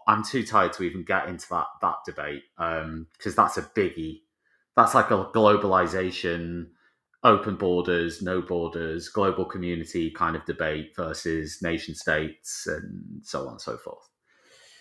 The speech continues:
I need Tabitha here. She's amazing at this stuff. Um, English Examiner says, "No, it's just not British." Me says, "Can we do Flower of Scotland?" Goodness me, the,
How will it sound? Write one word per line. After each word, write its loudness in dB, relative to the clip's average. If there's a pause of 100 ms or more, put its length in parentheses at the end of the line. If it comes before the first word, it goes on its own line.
(280)
I 10
need 8
Tabitha 12
here. 0
She's -2
amazing 2
at -4
this -6
stuff. -6 (100)
Um, 8 (800)
English 10
Examiner 8
says, 4
"No, 6
it's -10
just -2
not 4
British." 0 (800)
Me 6 (560)
says, 0
"Can 10
we 6
do 8
Flower 12
of 0
Scotland?" 2 (1800)
Goodness -6
me, 0
the, -4